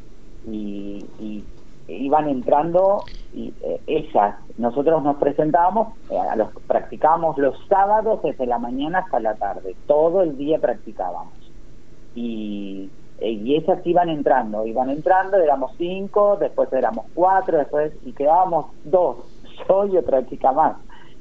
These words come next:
Y bueno, entré yo, y después el mismo año entró la última, que no quería ir a presentarse, mi amiga Roxana, que trabaja en La Plata acá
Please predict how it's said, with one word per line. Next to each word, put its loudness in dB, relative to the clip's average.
Y -6
bueno, 2
entré 0
yo, 4
y -8
después 0
el -2
mismo 0
año -2
entró 2
la 2
última, -2
que -6
no -2
quería 0
ir -2
a 2
presentarse, -6
mi -8
amiga -2
Roxana, -2
que -4
trabaja -4
en -4
La -2
Plata 0
acá 0